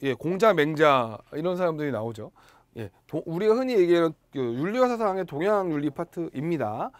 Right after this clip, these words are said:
요렇게 보시면 되겠습니다. 여기 부분은, 어, 참고로 동양 윤리 사상을 할 때 여러분이 하나만 좀 기억을 해주셨으면 좋겠는 건 얘는 한자를 조금 아시면 편합니다. 예, 한자를 좀 기억하시면 편해요. 자, 그 다음에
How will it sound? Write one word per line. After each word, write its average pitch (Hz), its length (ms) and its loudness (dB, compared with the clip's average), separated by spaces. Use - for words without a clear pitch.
요렇게 202 560 -4
보시면 175 360 -8
되겠습니다. 113 400 -10
여기 139 140 -8
부분은, 262 460 -10
어, 160 280 0
참고로 311 460 -2
동양 247 460 0
윤리 277 220 -4
사상을 277 340 -4
할 269 120 -2
때 254 80 -6
여러분이 208 400 -2
하나만 247 480 -4
좀 185 420 -6
기억을 151 360 2
해주셨으면 170 380 -6
좋겠는 120 300 -12
건 247 200 -2
얘는 202 340 0
한자를 320 640 0
조금 294 260 -6
아시면 151 360 -4
편합니다. 165 520 -10
예, 113 220 -14
한자를 226 460 -2
좀 165 120 -8
기억하시면 127 380 -8
편해요. 202 440 -6
자, 165 140 -12
그 196 120 -6
다음에 170 520 4